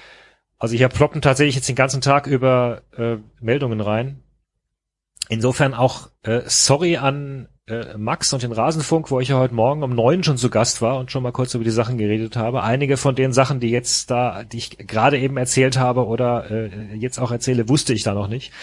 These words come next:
Aber ansonsten können alle Hörer gerne mal in das, äh, neue internationale, äh, Rasenfunk-Segment reinhören. Ist sehr nett. Äh,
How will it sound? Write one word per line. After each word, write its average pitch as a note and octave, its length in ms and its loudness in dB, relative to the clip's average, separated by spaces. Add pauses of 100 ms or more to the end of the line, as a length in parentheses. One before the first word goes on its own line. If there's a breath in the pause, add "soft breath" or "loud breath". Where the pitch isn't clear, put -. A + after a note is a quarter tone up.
(320 loud breath)
Aber A2+ 120 0
ansonsten B2 300 2
können C#3 180 4
alle C#3 180 8
Hörer C#3 240 8
gerne B2+ 220 2
mal C3 160 4
in B2 80 0
das, A#2+ 320 2
äh, A2+ 380 -2
neue A#2 280 2
internationale, G#2+ 1500 0
äh, - 80 -20
Rasenfunk-Segment G2 1160 0
reinhören. G2+ 600 0
Ist - 400 -6
sehr G2+ 160 2
nett. - 420 0
Äh, F#2 120 0